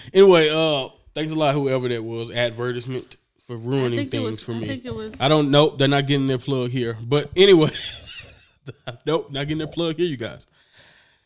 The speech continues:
Speaker 1: Like I was saying, uh, I love when she fights people who are smaller than her, especially when she does a choke slam and, uh, certain moves. Like, she's so, like, the Molly go rounds looks like death when she's doing it to someone who's smaller than her.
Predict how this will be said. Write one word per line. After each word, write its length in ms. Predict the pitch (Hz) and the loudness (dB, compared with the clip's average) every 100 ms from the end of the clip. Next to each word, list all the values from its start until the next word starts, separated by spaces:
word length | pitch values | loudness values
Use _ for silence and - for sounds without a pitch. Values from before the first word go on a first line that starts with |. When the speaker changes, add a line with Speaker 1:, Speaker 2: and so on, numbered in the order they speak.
| - - - | -14 -12 2
Speaker 1:
Like 200 | 165 170 | 2 4
I 100 | 151 | 2
was 140 | 127 | 0
saying, 520 | - 147 139 123 113 | 0 2 2 2 -2
uh, 440 | 101 123 123 117 107 - _ - | -6 -4 -2 -4 -6 -16 _ 0
I 100 | 143 | 4
love 360 | 151 165 160 | 6 4 4
when 80 | 147 | 2
she 140 | 143 | -2
fights 320 | 143 143 135 131 | -2 0 0 -2
people 240 | 139 127 | -8 -6
who 80 | 127 | -8
are 40 | |
smaller 280 | 120 127 127 | -6 -4 -4
than 100 | 127 | -4
her, 60 | 123 | -6
especially 400 | - 151 143 139 | -2 -2 0 -4
when 100 | 135 | -6
she 80 | |
does 220 | 127 127 120 | -6 -6 -6
a 60 | |
choke 260 | - 131 123 | -6 -4 -4
slam 540 | - 127 123 123 117 113 | -4 -4 -2 -4 -4 -6
and, 140 | 113 | -8
uh, 240 | 110 107 | -8 -10
certain 320 | 104 131 127 113 | -6 -4 -2 -2
moves. 600 | 120 123 123 120 120 - - - | -4 -2 -4 -6 -10 -14 -20 -20
Like, 160 | 110 107 | -16 -10
she's 220 | 180 135 | -6 -4
so, 180 | 123 - | -4 -6
like, 260 | - 98 - | -14 -18 -8
the 60 | 113 | -4
Molly 360 | 120 156 143 | 4 4 4
go 120 | 135 | 2
rounds 320 | 127 127 120 113 | 0 0 -2 -4
looks 240 | 123 - | -8 -8
like 220 | 110 110 - - | -10 -12 -16 -2
death 340 | 143 131 117 | 0 0 -4
when 120 | 117 | -8
she's 200 | - 117 | -8 -10
doing 220 | 107 120 | -4 -4
it 80 | 113 | -4
to 80 | 143 | -6
someone 380 | - 135 123 123 | -4 -2 -2 -4
who's 160 | 117 | -8
smaller 440 | - 127 135 135 135 | -6 -2 0 0 0
than 160 | 135 | -2
her. 220 | 131 143 | -2 -4